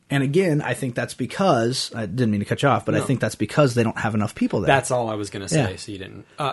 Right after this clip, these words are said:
Speaker 2: it, it, and, and it is, I mean, you walk into their autograph area and see, like, at Wizard World, it's everywhere.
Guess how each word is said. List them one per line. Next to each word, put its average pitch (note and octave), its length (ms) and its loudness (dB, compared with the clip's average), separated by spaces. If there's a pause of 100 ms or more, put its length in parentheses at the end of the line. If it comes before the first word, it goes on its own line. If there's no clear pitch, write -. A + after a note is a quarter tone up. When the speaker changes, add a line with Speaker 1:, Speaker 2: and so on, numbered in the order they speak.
Speaker 2:
it, F3+ 180 -8
it, E3+ 180 -8
and, E3+ 220 -2
and D#3 380 -2
it D#3+ 140 2
is, A3+ 240 6
I B2+ 120 -4
mean, C3+ 200 -2
you C#3 120 -4
walk C#3+ 320 0
into C#3+ 280 -4
their B2 180 2
autograph C3+ 460 -2
area C3+ 260 -4
and B2 160 -8
see, D3 160 -2
like, B2 180 2
at A2+ 120 -2
Wizard D#3+ 280 4
World, F#2+ 280 -2 (600)
it's D#3 220 -2
everywhere. G#2 540 -6